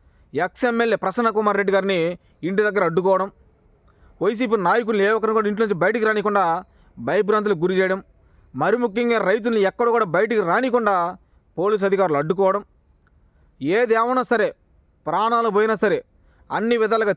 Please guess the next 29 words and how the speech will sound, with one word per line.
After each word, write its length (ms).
తెగించి, 400
చేతిలో 400
పవర్ 320
లేకపోయినా, 360
రాష్ట్రంలో 400
అధికారం 320
లేకపోయినా, 440
ఏదో 140
ఒక 100
విధంగా 260
రైతులకు 380
న్యాయం 260
జరగాలని 340
చెప్పి 180
నెల్లూరు 420
జిల్లాలో 400
ఉన్నటువంటి 380
వైసీపీ 420
పార్టీ 180
కేడర్ 340
మొత్తం 180
ముందుకొచ్చి 440
రైతులకు 400
అండగా 240
నిలబడి 300
సోమశిల 400
డ్యామ్కి 320
వెళ్తున్నామని 400
చెప్పి 180